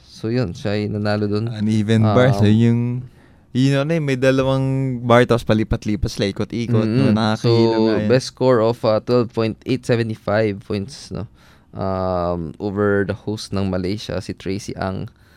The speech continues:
Speaker 1: na nag-silver ng metali ng twelve point five fifty naman. And sa bronze medalist, si Rifda,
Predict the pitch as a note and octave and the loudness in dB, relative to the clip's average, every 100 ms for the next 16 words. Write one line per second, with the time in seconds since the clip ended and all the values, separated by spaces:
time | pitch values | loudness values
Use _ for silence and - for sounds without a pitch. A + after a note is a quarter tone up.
0 | _ - A1+ G1+ G1+ D#2 C#2+ C2 C#2 F2+ | _ -14 -12 -8 -8 -10 -10 -12 -8 -10
1 | E2+ - - A#2+ A2+ A2 A2+ A2 G#2 G2+ | -10 -14 -6 -4 -2 0 0 0 -2 -4
2 | G2 - G2+ G2 G2 F#2 F2+ _ _ A#2 | -6 -4 -4 -4 -6 -8 -10 _ _ -2
3 | A#2+ A2 - G#2+ G#2 - - G#2 G#2 - | 0 -2 -4 -4 -4 -6 -4 -4 -4 -8
4 | G2+ - - F#2+ F#2 F2+ F2+ - - - | -12 -12 -10 -8 -6 -6 -8 -12 -20 -20
5 | _ - _ - - G2+ G2+ G2+ G#2+ G2+ | _ -20 _ -12 -6 -4 -6 -6 -4 0
6 | G#2+ A2 - G2+ G2+ G#2 - - G2 G2 | 0 0 -4 -6 -4 -6 -8 -8 -6 -4
7 | A2 A2+ G#2+ F#2+ A#2 | -6 -4 -2 -2 -2